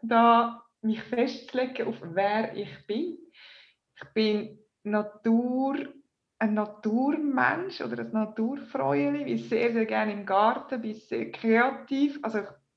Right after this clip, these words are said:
ich bin viel daheim und habe so, gewiss, daheim ist mir wichtig. Und dann beim Arbeiten bin ich in einer ganz anderen Welt. Dort arbeite ich, ähm, in einer grossen Organisation, wo's, wo, wo sehr dynamisch ist und, und,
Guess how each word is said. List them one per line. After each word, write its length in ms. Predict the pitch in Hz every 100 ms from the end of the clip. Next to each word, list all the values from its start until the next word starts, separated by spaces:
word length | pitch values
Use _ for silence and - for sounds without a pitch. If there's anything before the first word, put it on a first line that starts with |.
| -
ich 140 | 220
bin 160 | - 202
viel 80 | 190
daheim 460 | 165 180 233 349 -
und 200 | 220 214
habe 100 | 208
so, 360 | 202 185 - -
gewiss, 180 | 208 196
daheim 280 | 190 185 226
ist 140 | 247
mir 140 | 254 262
wichtig. 500 | 277 285 302 - - - - - - - - - _ _ -
Und 260 | 247 240
dann 160 | 240 226
beim 120 | 220 220
Arbeiten 340 | 208 214 247
bin 120 | 226 226
ich 100 | 220
in 140 | 208
einer 140 | 185
ganz 280 | 185 180 220
anderen 500 | - 196 214 220 233
Welt. 360 | 214 214 214 214
Dort 240 | 208 -
arbeite 280 | 208 196 196
ich, 80 | 202
ähm, 680 | 202 185 180 185 180 139 - - _ _ _ _ _ _ - _ _
in 160 | 202
einer 120 | 196 202
grossen 360 | 202 214 220
Organisation, 1200 | 196 196 202 214 208 202 202 208 226 233 240 226
wo's, 500 | 220 208 208 220 - - - 208
wo, 420 | 202 202 196 190
wo 80 | 208
sehr 220 | 208 208
dynamisch 680 | 208 202 185 214 226 233
ist 300 | 226 226 -
und, 400 | - 208 202 196
und, 520 | 196 196 196 196 190